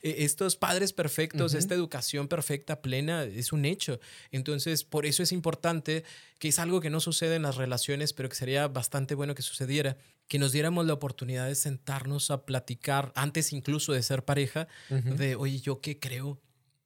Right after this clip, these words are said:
Speaker 1: ¿Y qué pienso de tal cosa?". ¿Sí? ¿Para qué? Para que entonces también sepamos, eh, no, porque yo desde la sinceridad te digo, a mí me gusta revisar los celulares, ¿no? O sea,
Speaker 2: <laughs> Sí, claro,
Speaker 1: cada
Speaker 2: no, no, no,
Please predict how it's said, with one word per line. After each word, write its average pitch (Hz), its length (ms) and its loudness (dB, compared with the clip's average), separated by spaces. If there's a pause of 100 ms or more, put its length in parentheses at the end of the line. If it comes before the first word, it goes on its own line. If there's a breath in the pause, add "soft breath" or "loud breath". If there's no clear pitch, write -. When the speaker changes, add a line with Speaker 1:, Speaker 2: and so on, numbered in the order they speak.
(320)
Speaker 1:
¿Y 135 100 -2
qué 139 180 0
pienso 135 800 0 (100)
de 135 380 4
tal 113 300 -4
cosa?". - 320 -6 (500)
¿Sí? 147 400 -2 (300 loud breath)
¿Para 143 240 2
qué? 180 240 2
Para 143 260 0
que - 80 -4
entonces 131 420 -2
también 135 340 -2
sepamos, 151 720 0
eh, 117 140 -6
no, 123 160 -6
porque 123 320 -6
yo 147 380 0
desde 113 400 -2
la 113 100 2
sinceridad 120 480 0
te 160 80 0
digo, 147 160 4
a 139 60 2
mí 135 160 0
me 156 80 0
gusta 151 260 0
revisar 123 360 -2
los 131 120 -6
celulares, 117 600 -6
¿no? 113 180 -12
O 139 60 -12
sea, 113 160 -4
Speaker 2:
<laughs> 190 240 2
Sí, 160 360 6
claro, 143 380 6
Speaker 1:
cada - 0 -
Speaker 2:
no, 156 200 8
no, 151 160 6
no, 180 120 4